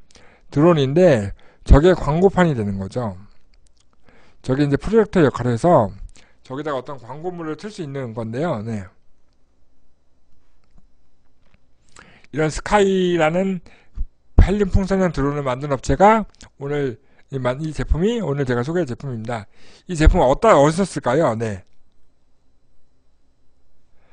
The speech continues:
이 제품을 지금 도입하려고 고민하고 있는 곳이 있습니다. 어딜까요?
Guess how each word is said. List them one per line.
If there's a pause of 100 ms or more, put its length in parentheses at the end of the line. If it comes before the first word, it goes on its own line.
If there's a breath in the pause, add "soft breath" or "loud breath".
(720)
이
제품을
지금
도입하려고
고민하고
있는
곳이
있습니다.
어딜까요?